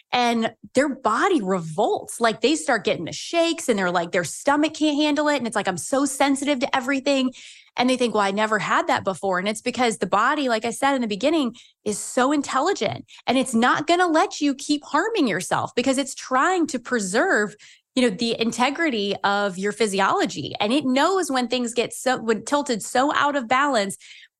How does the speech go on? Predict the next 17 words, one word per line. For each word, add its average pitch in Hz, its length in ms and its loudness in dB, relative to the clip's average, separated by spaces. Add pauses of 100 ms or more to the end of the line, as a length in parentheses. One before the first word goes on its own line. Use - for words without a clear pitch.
(140)
and 233 140 2
it 226 100 0
will 220 140 0
not 226 260 2
let 233 200 -2
you 202 80 -8
do 208 140 0
it 220 60 2
anymore. 165 440 0
And 196 120 -2
that's 240 240 0
where 262 80 -2
you 208 200 -4
really 214 280 0
have 202 220 -2
to 196 80 -8
just 180 400 -4